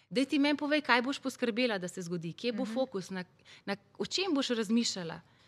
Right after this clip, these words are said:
Speaker 2: Mhm.
Speaker 1: Se pravi, res tako, že vnoter tja, pozitivna naravnanost, kaj je v moji kontroli, um, kaj lahko jaz poskrbim, da se zgodi. In kakor sem rekla, če ti poskrbiš, da proces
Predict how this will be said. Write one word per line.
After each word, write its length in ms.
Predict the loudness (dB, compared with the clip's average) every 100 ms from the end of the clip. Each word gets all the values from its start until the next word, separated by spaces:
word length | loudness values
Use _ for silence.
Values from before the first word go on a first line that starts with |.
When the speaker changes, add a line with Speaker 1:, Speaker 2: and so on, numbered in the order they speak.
| -10
Speaker 2:
Mhm. 240 | -8 -8 -12 _
Speaker 1:
Se 160 | -4 2
pravi, 240 | 6 6 6
res 200 | 2 0
tako, 220 | 2 2 2
že 200 | 2 0 -2
vnoter 600 | 2 6 8 6 6 4
tja, 300 | 4 4 4 2 -8
pozitivna 680 | 0 6 6 4 4 4 6
naravnanost, 720 | 6 4 4 6 4 2 -6
kaj 200 | 2 6
je 60 | 8
v 40 |
moji 280 | 8 6 4
kontroli, 760 | 2 -2 0 2 4 4 0 -2 -8 -20 -14 0
um, 440 | 2 2 0 -4 -2
kaj 240 | 4 6
lahko 260 | 4 4 4
jaz 200 | 4 2
poskrbim, 480 | -4 -2 0 2
da 80 | 0
se 120 | 0
zgodi. 380 | -4 -4 -4 -6
In 180 | -6 -8
kakor 280 | -6 -2 -2
sem 180 | 0 -2
rekla, 240 | -2 -2
če 140 | -8 -8
ti 180 | -6
poskrbiš, 840 | -4 -6 -4 -4 -2 -2 -2 -4 -6 -14 -20 -20 _ _
da 140 | -4
proces 880 | -4 -4 -6 -4 2 4 4 -2 -10